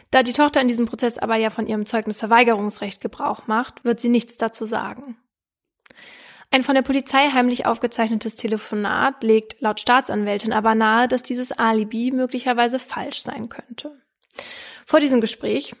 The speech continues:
hatte Christiane ihre Tochter von einem Termin beim Psychologen abgeholt und in ihrer Unterhaltung hört man sie zu ihr sagen: „Wir haben doch darüber gesprochen, dass es dann immer noch Dinge gibt, die man den Psychologen nicht erzählen kann.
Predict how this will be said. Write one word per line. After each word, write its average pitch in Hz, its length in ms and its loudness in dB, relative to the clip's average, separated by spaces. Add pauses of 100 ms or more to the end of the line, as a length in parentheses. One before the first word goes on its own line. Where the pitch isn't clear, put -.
hatte 226 220 -2
Christiane 226 440 0
ihre 214 140 -4
Tochter 214 320 -2
von 220 140 -6
einem 220 160 2
Termin 226 280 2
beim 214 120 2
Psychologen 226 580 4
abgeholt - 800 -2 (480)
und 247 220 4
in 226 100 0
ihrer 208 280 2
Unterhaltung 233 920 0
hört 254 220 2
man 240 140 0
sie 226 120 -4
zu - 120 -4
ihr 220 100 4
sagen: 214 560 0 (720)
„Wir 240 220 4
haben 302 140 6
doch 294 120 2
darüber 233 320 2
gesprochen, 233 800 0
dass 233 160 -4
es - 100 -10
dann 233 160 2
immer 285 280 2
noch 277 160 0
Dinge 254 320 4
gibt, - 540 -4
die 240 100 2
man 233 220 4
den 220 180 2
Psychologen 226 600 2
nicht 233 320 0
erzählen 208 640 -2
kann. 196 400 -8